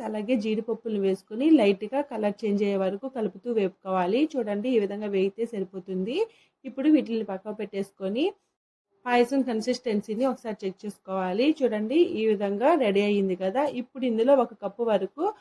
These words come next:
పాలని యాడ్ చేసుకోండి. ఇక్కడ వీడియో స్కిప్ అయిపోయిందండి, పాలని ఖచ్చితంగా యాడ్ చేసుకోండి. అలాగే పాలు కాచి చల్లార్చినవి అయి ఉండాలి. పాలు యాడ్ చేసేటప్పుడు స్టవ్ ఆఫ్ చేసేసుకొని పాలని యాడ్ చేసుకోండి.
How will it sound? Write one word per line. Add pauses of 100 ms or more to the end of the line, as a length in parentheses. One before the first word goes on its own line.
(320)
పాలని
యాడ్
చేసుకోండి.
ఇక్కడ
వీడియో
స్కిప్
అయిపోయిందండి, (140)
పాలని
ఖచ్చితంగా
యాడ్
చేసుకోండి. (120)
అలాగే (100)
పాలు (100)
కాచి
చల్లార్చినవి
అయి
ఉండాలి. (500)
పాలు
యాడ్
చేసేటప్పుడు
స్టవ్
ఆఫ్
చేసేసుకొని
పాలని
యాడ్
చేసుకోండి.